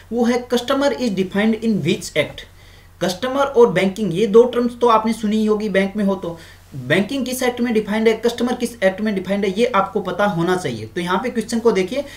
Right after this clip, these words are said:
Customer कौन से एक्ट में डिफाइन किया गया है? Banking regulation act, आरबीआई act, not defined in any act और companies act।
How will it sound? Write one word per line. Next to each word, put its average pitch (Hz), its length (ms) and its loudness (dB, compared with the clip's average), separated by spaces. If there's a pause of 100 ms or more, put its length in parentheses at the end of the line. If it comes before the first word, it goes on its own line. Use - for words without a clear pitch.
(180)
Customer 262 300 -2
कौन 233 260 2
से 240 120 -4
एक्ट 214 280 -6
में 220 160 -2
डिफाइन 190 300 -2
किया 180 200 -2
गया 160 180 -2
है? 123 220 -6 (480)
Banking 175 420 2
regulation 240 460 6
act, 262 240 -4 (380)
आरबीआई 180 420 2
act, 240 320 -2 (160)
not 196 180 4
defined 202 480 -2
in 214 260 0
any 214 220 0
act 254 360 -4
और 185 260 -4
companies 196 460 2
act। - 240 -6